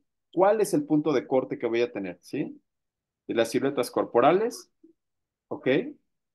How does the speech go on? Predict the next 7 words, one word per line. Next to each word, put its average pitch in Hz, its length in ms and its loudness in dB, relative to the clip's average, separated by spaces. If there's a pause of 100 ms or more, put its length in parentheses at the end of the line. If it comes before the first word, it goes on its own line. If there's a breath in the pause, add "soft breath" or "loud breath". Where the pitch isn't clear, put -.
(260)
Y 185 340 0
evaluar 123 480 4
la 160 120 6
certeza 127 460 -2
diagnóstica 156 840 -2 (260)
del 113 180 0
autorreporte 160 1000 0